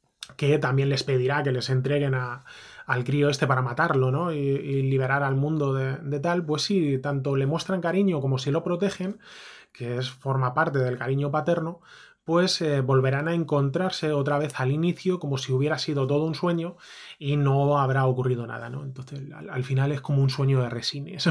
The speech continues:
<laughs> ¿vale? La, la resolución de la aventura. Lo cual está muy bien y es, eh, muy inteligente y se escapa, evidentemente, de las posibilidades que tienes de enfrentarte con una criatura, eh,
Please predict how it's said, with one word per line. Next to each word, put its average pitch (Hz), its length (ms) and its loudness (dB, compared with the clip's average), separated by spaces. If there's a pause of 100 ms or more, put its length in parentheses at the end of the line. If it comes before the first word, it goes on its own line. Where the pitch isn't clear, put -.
(120)
<laughs> - 100 -4
¿vale? - 380 0 (200)
La, 202 160 0 (340)
la 147 160 4
resolución 147 720 2 (340)
de 139 200 2
la 139 280 2
aventura. 123 500 -4 (240)
Lo 151 140 0
cual 208 140 6
está 208 200 2
muy 151 200 2
bien 170 340 0
y 127 420 2
es, 135 300 2
eh, 143 340 0 (100)
muy 131 180 0
inteligente 156 460 0
y 156 80 -2
se 139 140 -4
escapa, 147 420 -2
evidentemente, 139 600 2
de 147 100 0
las 123 140 -4
posibilidades 135 600 -2
que 143 100 -2
tienes 143 260 0
de 143 60 0
enfrentarte 127 520 -2
con 135 100 0
una 127 160 0
criatura, 127 640 0 (540)
eh, 131 420 2